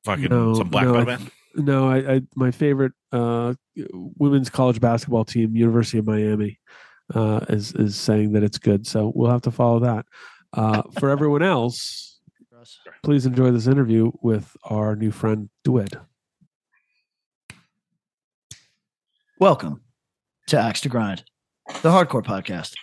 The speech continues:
Speaker 3: I'm Patrick.
Speaker 2: I'm Bob.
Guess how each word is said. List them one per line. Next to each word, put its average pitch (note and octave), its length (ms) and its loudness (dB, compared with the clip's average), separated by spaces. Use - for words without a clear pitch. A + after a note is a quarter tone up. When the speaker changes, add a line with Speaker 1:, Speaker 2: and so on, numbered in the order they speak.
Speaker 3:
I'm A#2 120 -2
Patrick. D#3 460 -2
Speaker 2:
I'm A2+ 200 -2
Bob. A#2 480 2